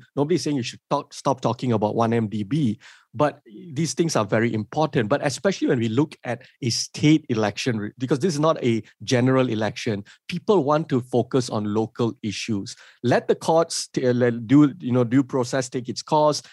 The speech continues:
Um, he is on tr-, uh, uh, Dato Sri Najib is on trial and all. People wanna know, okay, yes, we voted. If you're an opposition supporter, I mean, you voted against Najib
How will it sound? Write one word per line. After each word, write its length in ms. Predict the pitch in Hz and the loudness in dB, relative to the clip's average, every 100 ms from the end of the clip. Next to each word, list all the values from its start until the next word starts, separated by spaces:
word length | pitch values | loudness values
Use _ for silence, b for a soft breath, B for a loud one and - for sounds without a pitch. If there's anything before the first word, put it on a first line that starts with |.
| B | B
Um, 120 | 110 | -8
he 220 | 104 113 156 | -4 0 0
is 140 | 160 | 2
on 140 | 147 | 0
tr-, 180 | 131 123 | 0 -2
uh, 140 | 113 104 117 | -2 -4 -6
uh, 220 | 107 107 101 | -8 -8 -6
Dato 180 | 127 135 | -4 -4
Sri 160 | 131 | -4
Najib 280 | 123 117 123 | 0 0 0
is 100 | 110 127 | -2 -2
on 120 | 131 | -2
trial 480 | - 135 131 131 117 | 0 2 4 2 0
and 100 | 113 | -2
all. 220 | 120 123 B - | -2 -4 B -6
People 200 | 180 269 | 0 4
wanna 200 | 180 143 | 6 4
know, 200 | 139 147 | 4 2
okay, 420 | 151 127 165 110 - b b _ - | 2 0 0 0 -2 b b _ -2
yes, 380 | 117 117 - | 0 0 -2
we 160 | 120 131 | 0 0
voted. 440 | 120 156 - 190 - - - | 4 2 2 0 0 -18 -2
If 200 | 160 180 | 0 4
you're 160 | 170 151 | 4 4
an 140 | 127 | 4
opposition 460 | 123 131 120 120 123 | 0 -2 -4 -2 -4
supporter, 460 | 123 - 104 104 | -4 -4 -6 -4
I 100 | 104 | -4
mean, 180 | 104 104 | -4 -4
you 80 | 120 | -4
voted 420 | 113 139 131 175 | 2 2 4 2
against 460 | 123 101 131 151 - | 2 2 2 2 0
Najib 380 | 127 123 131 | 0 2 -2